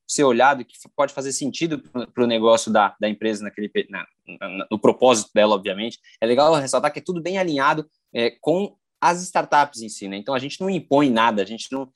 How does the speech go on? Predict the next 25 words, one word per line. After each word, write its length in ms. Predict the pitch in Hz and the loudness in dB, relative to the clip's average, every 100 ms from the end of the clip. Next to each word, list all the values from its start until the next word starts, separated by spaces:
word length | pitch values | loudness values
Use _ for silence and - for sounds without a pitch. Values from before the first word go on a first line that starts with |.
| _ | _
é, 240 | - 127 123 | 0 2 4
é 40 | |
um 80 | 139 | 4
alinhamento 720 | 156 170 165 139 160 185 180 | 2 0 -2 -2 -4 -4 -6
de 260 | 135 143 - _ - | -4 -6 -6 _ 0
propósito 580 | 147 143 165 226 220 185 | 0 4 4 4 -2 -4
da 140 | 160 | -4
empresa 480 | 151 123 143 180 196 | -2 0 0 2 -2
com 160 | - | -4
aquilo 240 | 160 180 180 | -6 -6 -6
que 80 | 185 | -6
a 20 | |
gente 180 | 180 - | -6 0
pode 220 | 160 160 | 2 2
apoiá-la 420 | 170 180 151 139 | 2 2 4 4
durante 320 | 147 147 147 - | 2 -4 -10 -14
esse 120 | - | -14
processo. 400 | - 156 104 92 - _ _ | -8 -4 -2 -2 -6 _ _
Então, 100 | - | -2
a 20 | 226 | -2
expectativa 460 | 226 240 220 214 | 0 0 0 0
é 40 | 196 | 2
que, 60 | |
ao 80 | 185 | 0
final, 540 | 147 123 170 196 - | 0 0 2 2 0